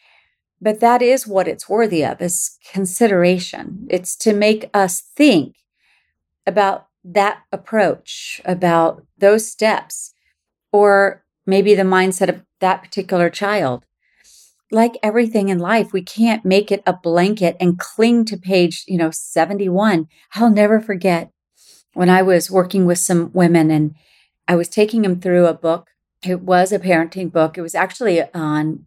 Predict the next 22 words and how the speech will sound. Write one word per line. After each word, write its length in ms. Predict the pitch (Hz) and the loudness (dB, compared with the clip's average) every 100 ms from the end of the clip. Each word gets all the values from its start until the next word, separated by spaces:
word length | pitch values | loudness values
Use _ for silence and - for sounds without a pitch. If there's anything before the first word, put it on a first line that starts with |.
| - | -8
kind 180 | 196 175 | -4 -2
of 60 | |
helping 400 | 175 196 196 185 | 0 -2 -2 -4
babies 720 | 180 170 196 202 160 - - - _ _ _ _ _ - | 0 2 2 2 0 -4 -12 -18 _ _ _ _ _ -4
get 160 | 196 180 | 0 0
on 160 | 180 | 0
a 40 | 160 | -2
sleep 380 | - 202 208 | -2 0 -2
cycle 600 | - 196 190 190 220 233 - _ _ _ | -4 -4 -2 -2 -4 -4 -10 _ _ _
that 280 | - 185 180 | -2 0 2
was 380 | 180 170 - - | 4 2 0 -6
manageable 840 | 190 180 175 180 185 180 214 220 240 - | 0 2 4 2 -2 0 0 0 -6 -14
so 320 | - 185 165 | -2 2 2
mama 380 | 165 165 175 185 | 2 0 0 -2
could 180 | 185 | -4
get 160 | 165 202 | 0 0
some 200 | - 196 | -2 -6
sleep 420 | - 202 208 220 - | -2 2 2 0 0
and 260 | 165 160 160 | 2 4 2
the 60 | |
baby 580 | 156 170 185 180 180 180 _ _ _ | 2 2 4 4 2 -2 _ _ _
was 440 | - 170 175 160 | -8 0 0 0